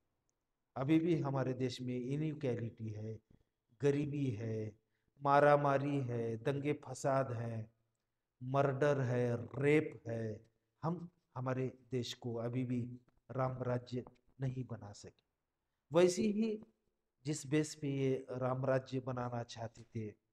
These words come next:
एनिमल फॉर्म को नहीं बना सके। The, the animals, they could not make their, their, uh, form as animal form।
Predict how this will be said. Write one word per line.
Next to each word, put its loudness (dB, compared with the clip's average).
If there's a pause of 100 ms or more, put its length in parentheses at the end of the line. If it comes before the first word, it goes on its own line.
(300)
एनिमल 0
फॉर्म -6
को -10 (540)
नहीं -4
बना -10
सके। -16 (560)
The, 8
the 6
animals, 4 (800)
they 0 (180)
could 4
not 10 (760)
make 8 (1120)
their, 8 (760)
their, 4 (600)
uh, 0 (280)
form 8 (380)
as 0 (220)
animal -2
form। -8